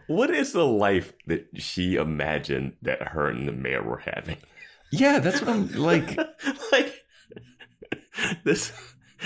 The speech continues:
Speaker 1: their life was like, "Oh, so perfect. I knew the mayor for, like, a month, and everything was great."
Speaker 2: Yeah, everything revolved around murder and murdering
Speaker 1: Yeah.
Speaker 2: people and
Speaker 1: "Oh,
Speaker 2: summoning demons.
Speaker 1: there's a little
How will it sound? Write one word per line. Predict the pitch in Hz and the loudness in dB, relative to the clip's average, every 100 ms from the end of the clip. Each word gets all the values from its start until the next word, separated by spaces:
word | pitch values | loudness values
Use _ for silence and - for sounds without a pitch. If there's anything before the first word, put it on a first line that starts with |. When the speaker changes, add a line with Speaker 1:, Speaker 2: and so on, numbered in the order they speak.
| 151 | -2
Speaker 1:
their | 156 160 | 2 4
life | 131 127 123 - | 4 4 2 -2
was | 95 | 0
like, | 98 87 85 - - | 2 2 0 -10 -2
"Oh, | 156 113 | 0 0
so | - 151 | 0 -2
perfect. | 139 - 139 113 82 - - - | -4 -2 -4 -2 -6 -8 -14 -4
I | 104 | 0
knew | 113 | 4
the | 104 | 4
mayor | 101 98 | 2 0
for, | 92 80 | 0 -2
like, | 78 78 | -2 -2
a | |
month, | 82 95 82 - _ _ _ - | -2 -2 -2 -6 _ _ _ -4
and | - | 0
everything | 104 107 107 107 110 | 0 0 0 0 0
was | 104 | -2
great." | 92 71 64 - _ _ _ - | -4 -4 -4 -8 _ _ _ 0
Speaker 2:
Yeah, | 110 104 | 2 4
everything | 120 123 131 143 120 | 4 4 4 4 4
revolved | 107 101 104 101 | 4 6 4 6
around | 95 92 90 | 6 6 6
murder | 90 98 101 104 101 | 6 6 6 6 6
and | 90 82 | 6 6
murdering | 87 92 98 98 98 | 6 6 4 6 4
Speaker 1:
Yeah. | 98 113 | 4 4
Speaker 2:
people | 98 98 101 98 98 | 4 4 4 6 6
and | 87 | 4
Speaker 1:
"Oh, | 170 147 | 4 2
Speaker 2:
summoning | 127 104 95 95 95 | 2 4 4 4 4
demons. | 92 90 82 82 85 - | 4 4 4 2 0 -6
Speaker 1:
there's | 170 160 156 | -4 -4 0
a | 135 | 0
little | 131 127 123 120 | 0 2 2 0